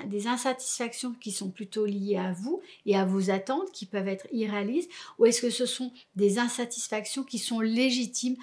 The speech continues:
dans le cadre de la relation mais qui, si elles sont légitimes, peuvent parfois être transformées. Deuxième question clé à vous poser, deuxième question d'introspection, c'est est-ce que vous êtes accroché au potentiel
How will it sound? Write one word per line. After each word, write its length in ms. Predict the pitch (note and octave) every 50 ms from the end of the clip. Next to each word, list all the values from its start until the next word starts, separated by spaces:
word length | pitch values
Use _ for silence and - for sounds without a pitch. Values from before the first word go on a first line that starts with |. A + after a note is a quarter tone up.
| - - - _
dans 300 | - F#3+ F#3+ C#4+ D#4 F4
le 120 | F4 D4+ C4+
cadre 280 | - - C4+ B3+ G#3+
de 60 | A3+
la 140 | G#3+ G#3+ G3+
relation 420 | G3 G3+ G3+ F#3+ G3 G#3 - F#4+ G4
mais 160 | F#4 D#4 - C#4+
qui, 340 | - - E4 E4 D4+ - - - _
si 240 | - - - - F#4
elles 140 | F#4+ E4+ D4+
sont 320 | - - - D4 C#4+ - -
légitimes, 600 | G#3+ G#3 A3+ A3 G3+ A3 G3 - - E4+ E4 -
peuvent 260 | - C4+ B3+ B3+ -
parfois 420 | - A#3+ - - - - C#4+ C4+ A#3+
être 280 | A#3 - - A#3+ A#3+ - _ _ _ _
transformées. 640 | - - - G#3+ G3+ F#3+ - - E3+ D#3 - - - _ _ _ _ -
Deuxième 500 | G#3 G#3 E4+ F4+ D#4 C#4 D4+ C4+ B3+ A#3
question 400 | - C4 B3 - - A3+ A3+ G3+
clé 380 | - - A3+ G#3+ B3+ D#4 - - _ _ _ _ _ _ _ _ - -
à 120 | F#3+ G3+
vous 140 | F#3 G#3+ G3+
poser, 420 | G3 - A#3 A#3+ A3 G#3 C4+ C#4+
deuxième 380 | A#3+ A3 A3+ G#3 G#3+ G#3+ G#3+ G3
question 340 | - A#3 G3 - - G#3 F#3
d'introspection, 720 | G#3 B3 B3 - C#4 C4 - - B3 A#3 A#3+ - - D4
c'est 220 | D#4 D4+ - C4 -
est-ce 280 | - - C#4 C4+ -
que 100 | - -
vous 280 | E4+ D#4 C#4 C4 A3+ G#3
êtes 220 | G3+ - - - _ _
accroché 800 | - F4 F#4 F4+ - - - D#4 C#4+ - - - C#4 C4+ - - - - - - - _ -
au 120 | C4 B3+
potentiel 840 | A#3+ - G4 G4+ G4 - D#4 C#4 - - - - A3 G3+ F#3+ - -